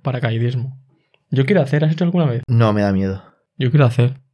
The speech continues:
Speaker 2: Si mi, pues mira, mi pareja quiere hacer. Si quieres,
Speaker 1: Ah,
Speaker 2: vas
Speaker 1: mira.
Speaker 2: con ella y os tiráis
Speaker 1: Pues nos
Speaker 2: los dos.
Speaker 1: juntamos. Es que aquí no hay.
Speaker 2: Bueno, morfología de las extremidades, yo creo que no, igual no necesita.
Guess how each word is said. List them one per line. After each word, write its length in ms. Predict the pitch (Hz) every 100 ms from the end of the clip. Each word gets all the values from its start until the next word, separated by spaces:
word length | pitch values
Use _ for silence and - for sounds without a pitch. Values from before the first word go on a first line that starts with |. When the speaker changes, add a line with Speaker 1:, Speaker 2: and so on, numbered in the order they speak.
| _
Speaker 2:
Si 160 | - 117
mi, 100 | 98
pues 360 | - - 104
mira, 220 | 110 131 127
mi 100 | 104
pareja 280 | 98 117
quiere 200 | 151 147
hacer. 240 | 131 - 87
Si 120 | 92
quieres, 200 | 98 120
Speaker 1:
Ah, 20 |
Speaker 2:
vas 60 | 117
Speaker 1:
mira. 120 | 117
Speaker 2:
con 120 | 113
ella 300 | 110 139 151
y 160 | 113 98
os 100 | 90
tiráis 240 | - 95 92
Speaker 1:
Pues 100 | -
nos 100 | 90
Speaker 2:
los 60 |
dos. 100 | 87
Speaker 1:
juntamos. 440 | 117 120 120 120 -
Es 100 | 135
que 80 | 131
aquí 160 | 147
no 140 | 160 143
hay. 200 | 131 - _ _ _ _ _ _ _ _
Speaker 2:
Bueno, 380 | 104 98 92 80
morfología 580 | 90 104 - 113 117 143
de 40 |
las 120 | 147 131
extremidades, 600 | - 120 113 117 131 139
yo 120 | 107
creo 140 | 101 95
que 200 | 95 92
no, 140 | 95
igual 240 | 87 101 107
no 60 |
necesita. 480 | 98 87 82 85 78